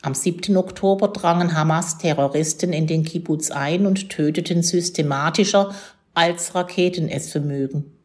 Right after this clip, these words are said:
Haus für Haus nahmen sich die Islamisten vor. Der Grad der Zerstörung ist gewaltig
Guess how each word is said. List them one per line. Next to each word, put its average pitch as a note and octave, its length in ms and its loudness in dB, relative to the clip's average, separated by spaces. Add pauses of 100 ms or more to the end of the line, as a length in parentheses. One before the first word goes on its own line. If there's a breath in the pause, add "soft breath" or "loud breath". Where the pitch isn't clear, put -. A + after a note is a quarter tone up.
(640)
Haus G#3 360 2
für G#3+ 240 2
Haus - 760 0
nahmen D3 380 0
sich E3 280 -2
die - 180 -4
Islamisten D#3+ 680 0
vor. C3 480 -4 (880)
Der A2+ 140 0
Grad C3 440 0
der A2+ 120 -4
Zerstörung C#3 640 0
ist - 360 -4
gewaltig D3+ 680 0